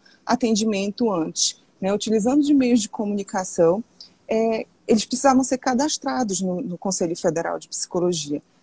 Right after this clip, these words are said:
Diante da pandemia, houve uma necessidade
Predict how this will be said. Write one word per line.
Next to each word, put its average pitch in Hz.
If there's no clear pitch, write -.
Diante 330
da 320
pandemia, 226
houve 262
uma 302
necessidade 320